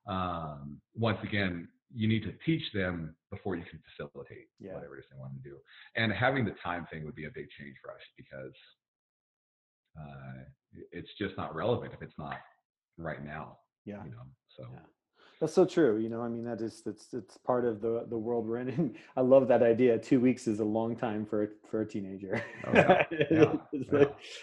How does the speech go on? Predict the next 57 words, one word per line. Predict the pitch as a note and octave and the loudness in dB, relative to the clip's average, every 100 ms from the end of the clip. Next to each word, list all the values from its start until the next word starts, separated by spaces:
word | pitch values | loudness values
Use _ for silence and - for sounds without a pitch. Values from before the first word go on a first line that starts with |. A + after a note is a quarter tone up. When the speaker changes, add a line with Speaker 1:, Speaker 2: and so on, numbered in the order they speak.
| - | 0
Speaker 2:
that's | C#3 C3+ | 2 4
forever. | C3 B2+ A2+ A2 | 4 4 4 2
Timing | C3 B2+ C3 A#2+ | 2 4 4 2
it, | A2+ - B2 | 0 -2 2
you | B2+ | 2
have | B2 | 2
to | A2+ | -2
think | A#2+ A2 | -2 0
of | G#2+ | 0
those | F#2+ | 0
timing | - G#2 G2+ | -6 -6 -6
things. | G2+ G2+ G#2 _ | -8 -12 -14 _
So. | - G#2 | -12 -10
Speaker 1:
Yeah. | - - - _ _ - - C#3+ | -10 -12 -16 _ _ -20 2 8
Speaker 2:
Awesome. | D3 C#3 B2+ | 8 8 8
Well, | D3 | 10
thank | F#3 F#3+ | 10 10
you | G#3 | 8
for | G3 E3+ | 8 6
spending, | - D3+ D3+ D3 D3 | 8 8 8 6 6
uh, | C#3 B2+ B2 | 4 4 4
a | A#2+ | 2
half | B2+ B2 | 4 8
hour | A#2+ A#2+ | 8 8
with | A#2 | 4
me | A#2 A2+ | 0 0
here | A#2 A#2 A#2 | 2 2 2
and | A2+ | 2
just | D#3+ | 0
Speaker 1:
Yeah. | G2+ | 0
Speaker 2:
talking | A#2 - A2+ | -6 -6 -2
through | A#2 A2+ | 0 2
stuff. | A#2 A2+ | 4 4
I | A#2 A2+ | 4 4
really | A#2 B2 A#2 | 8 8 8
appreciate | A#2+ A2+ A#2 A2+ | 4 4 6 8
it. | A2+ - - - - | 6 4 -12 -20 2
So | E3+ E3+ | 6 8
many | E3 C3+ | 10 10
great | C3+ C3+ | 8 8
takeaways | B2+ A#2+ A#2+ A#2+ | 6 6 6 6
for | A#2+ A#2 | 4 0
people | B2 B2 A2+ | 2 4 6
that | A2 | 6
are | A2 | 6
listening, | A#2 - A#2 A2+ | 4 2 0 0
just | A2 - | -2 -2
around, | A#2 A2+ A2 G#2+ _ - _ _ | 0 0 0 -2 _ -20 _ _
you | A#2+ | -6
know, | A2 | 0
how | B2+ | 2
you | A2+ | 2
structure | - B2 - | 2 2 2
these | B2 A#2 - | 0 0 0
things. | A#2+ A#2+ G#2+ | 0 0 -2
And, | G#2 A2+ | -6 -6
and, | A2 A2 | -4 -2